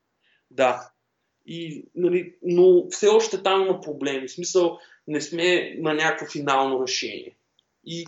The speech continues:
голяма част от проблемите идват, защото сме и в стартъп. Нали, повечето ни страници са прави и след два дена се изтриват. Тогава никакъв смисъл да имаш по-long term тестове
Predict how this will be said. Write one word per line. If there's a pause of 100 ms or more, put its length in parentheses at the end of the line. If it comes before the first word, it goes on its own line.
голяма
част
от (100)
проблемите
идват,
защото
сме
и
в
стартъп. (480)
Нали,
повечето
ни (360)
страници (480)
са
прави
и
след
два
дена
се
изтриват.
Тогава
никакъв
смисъл
да
имаш
по-long
term
тестове